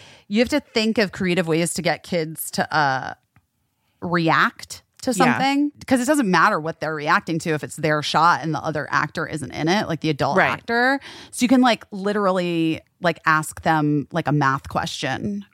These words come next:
Speaker 1: or something. And then
Speaker 2: Yeah.
Speaker 1: you get a really realistic reaction 'cause they're just, like, their eye, they're like, "What? What?"
Speaker 2: <laughs>
Speaker 1: Trying to figure it out. And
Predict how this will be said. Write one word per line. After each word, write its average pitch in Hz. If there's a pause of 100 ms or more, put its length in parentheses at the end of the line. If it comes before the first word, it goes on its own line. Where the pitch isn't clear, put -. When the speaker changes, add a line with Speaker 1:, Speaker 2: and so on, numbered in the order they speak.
Speaker 1:
or 190
something. 107
And 202
then 180
Speaker 2:
Yeah. 208
Speaker 1:
you 196
get 214
a 190
really 196
realistic 165 (140)
reaction 170
'cause 262
they're 190
just, 180
like, 151 (400)
their 175
eye, 156
they're 170
like, 160
"What? 233
What?" 240
Speaker 2:
<laughs> 247
Speaker 1:
Trying 196
to 190
figure 190
it 175
out. 175 (760)
And 214